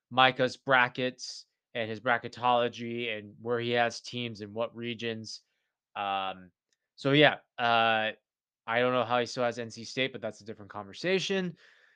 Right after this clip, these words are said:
So I'm just gonna recap the weekend real quick for you guys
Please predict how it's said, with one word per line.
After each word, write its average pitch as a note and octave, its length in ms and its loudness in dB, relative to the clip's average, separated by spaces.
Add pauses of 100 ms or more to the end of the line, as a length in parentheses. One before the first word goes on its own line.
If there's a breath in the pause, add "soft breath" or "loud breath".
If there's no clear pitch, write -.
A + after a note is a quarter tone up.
(400 soft breath)
So F3 580 8 (100)
I'm F3+ 400 8
just F3+ 200 -6
gonna F#3 160 2
recap F3+ 420 2
the D#3+ 80 -4
weekend F3 480 0
real F3+ 140 2
quick E3+ 260 -4
for - 80 -8
you F3 160 -4
guys D3 480 4